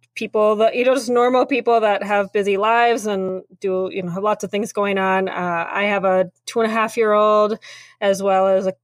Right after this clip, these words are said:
dog and two cats. And, you know, I'm married. So, you know, I totally get being busy and having stuff to do. And I think just, it's just so overwhelming at first when you think of zero waste, but it, if you take it slow, it's, it's really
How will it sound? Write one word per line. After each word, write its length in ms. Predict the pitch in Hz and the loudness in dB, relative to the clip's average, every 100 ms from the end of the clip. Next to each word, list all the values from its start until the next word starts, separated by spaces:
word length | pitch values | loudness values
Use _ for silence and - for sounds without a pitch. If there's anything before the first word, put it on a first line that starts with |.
| - | -2
dog 280 | 208 208 196 | 2 2 0
and 120 | 180 | -2
two 140 | 196 | -6
cats. 540 | - 285 262 - - 233 | -4 -2 -2 -4 -8 -4
And, 320 | 202 190 180 | -2 -4 -4
you 80 | 190 | -6
know, 160 | 185 | -6
I'm 100 | 180 | -4
married. 400 | 220 240 233 233 | -2 0 2 0
So, 360 | - 202 190 180 - - _ _ - | -2 0 2 0 -6 -20 _ _ -6
you 100 | 214 | -4
know, 100 | 190 | -2
I 80 | 202 | -2
totally 400 | - 254 233 220 | 0 2 2 2
get 260 | 214 202 | 2 0
being 200 | 202 196 | 0 -2
busy 460 | 190 208 214 214 196 | 0 0 2 2 2
and 380 | 190 175 175 185 _ | 0 -4 -10 -14 _
having 300 | 220 208 196 | -4 -2 -2
stuff 220 | 170 208 | -2 -4
to 100 | 196 | -2
do. 200 | 185 196 | -2 0
And 140 | 196 190 | 0 -2
I 100 | 190 | -4
think 260 | 220 202 _ _ _ | -4 -6 _ _ _
just, 280 | 220 - - _ - | -8 -8 -14 _ -6
it's 200 | 220 - | -4 -4
just 160 | 233 | -2
so 260 | 262 233 208 | 2 4 2
overwhelming 560 | 202 190 175 185 196 | 2 2 2 0 -2
at 140 | 202 - | -2 -2
first 280 | 214 208 - | -2 -2 -4
when 100 | 190 | -6
you 80 | |
think 240 | 180 175 170 | -4 -4 -4
of 140 | 170 | -4
zero 300 | 165 180 160 | -2 -2 0
waste, 340 | 165 165 165 - | -2 -2 -4 -2
but 260 | 175 - - - - - | -2 -4 -12 -20 -20 -6
it, 300 | 139 202 - _ _ | -2 -2 -6 _ _
if 240 | - - | -10 -8
you 80 | 247 | -2
take 240 | 254 269 | 0 2
it 120 | 294 | 0
slow, 440 | 294 - 220 208 254 | -2 -2 2 2 2
it's, 400 | 233 202 - - | 0 -2 -8 -8
it's 220 | 220 190 | -8 -6
really 720 | 202 214 208 202 202 196 185 | -4 0 2 2 2 0 -2